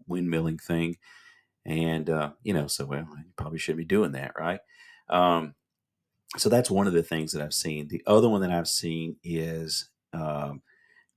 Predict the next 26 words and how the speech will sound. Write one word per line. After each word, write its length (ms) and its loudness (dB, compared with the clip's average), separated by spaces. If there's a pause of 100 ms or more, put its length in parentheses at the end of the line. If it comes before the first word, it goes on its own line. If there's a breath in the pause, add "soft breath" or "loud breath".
(160)
you 100 0
know, 120 2
coaches 460 4
having 460 2
kids 580 -2
in 80 -8
the 80 -8
weight 320 2
room 420 -10 (380 soft breath)
with 140 0
a 40 -2
bar 260 4
on 100 4
their 120 2
back, 360 -4 (320)
right? 320 -4
Especially, 400 -2
you 80 -8
know, 120 -16
high 280 -2
up 120 -4
on, 300 -6 (160)
on 140 -4
the 40 -2
neck. 500 -6 (140)
And 640 -4